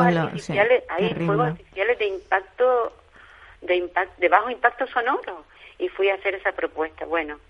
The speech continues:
Speaker 1: pues uno del, de las, una de las personas, de, de los gobernantes, dice,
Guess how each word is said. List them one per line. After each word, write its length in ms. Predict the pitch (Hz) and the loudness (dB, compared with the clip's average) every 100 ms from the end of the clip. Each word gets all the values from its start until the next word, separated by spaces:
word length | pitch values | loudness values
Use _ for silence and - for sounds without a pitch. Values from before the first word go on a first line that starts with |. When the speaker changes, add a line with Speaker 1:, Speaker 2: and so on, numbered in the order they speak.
| _ _ _ - _ | _ _ _ -20 _
Speaker 1:
pues 160 | - 170 | -10 -6
uno 240 | 190 247 | -4 -2
del, 300 | 262 226 202 | 0 0 -2
de 100 | 175 | -2
las, 120 | 170 175 | -2 -4
una 180 | 196 214 | -6 -2
de 80 | 214 | -2
las 100 | 202 | -4
personas, 640 | - 165 - 202 220 196 156 | -6 -8 -6 -4 -2 -2 -4
de, 200 | 147 151 - - | -8 -10 -16 -20
de 60 | - | -12
los 120 | 151 | -8
gobernantes, 580 | 147 151 151 175 185 160 | -6 -6 -4 -6 -6 -10
dice, 340 | 151 - - | -12 -14 -16